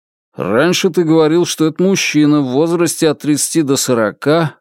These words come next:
образованный, обеспеченный, следящий за собой. Он завистлив и не терпит конкуренции, верно?»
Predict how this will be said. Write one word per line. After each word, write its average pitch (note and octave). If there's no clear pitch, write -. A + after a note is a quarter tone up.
образованный, B2
обеспеченный, C#3
следящий C3+
за C#3
собой. C3+
Он C#3+
завистлив C#3
и D3+
не C3
терпит G2+
конкуренции, D3
верно?» C#3+